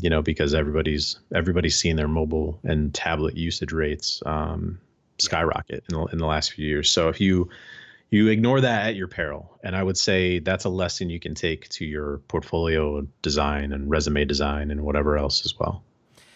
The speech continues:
Speaker 2: So any other major reoccurring bad, badness that you've seen from this?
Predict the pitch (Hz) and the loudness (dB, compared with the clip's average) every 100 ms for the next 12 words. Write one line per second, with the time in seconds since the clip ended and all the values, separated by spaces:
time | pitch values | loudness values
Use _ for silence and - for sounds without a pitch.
0 | _ - 123 131 123 123 127 101 104 110 | _ -6 -2 0 2 2 0 -2 -2 -2
1 | 101 107 107 101 _ - _ _ 147 175 | -2 -2 -2 -4 _ -20 _ _ 4 6
2 | 156 - 143 127 123 120 120 110 - _ | 6 2 2 4 4 2 -2 -8 -14 _
3 | _ _ _ 101 98 101 107 107 98 _ | _ _ _ -8 -2 2 2 0 -6 _
4 | - 95 98 101 104 - 104 107 - 110 | -8 -6 -6 -6 -6 -6 -4 -4 -4 -4
5 | 104 104 - - - _ - 107 113 117 | -4 -4 -8 -18 -20 _ 0 2 2 2
6 | - | 0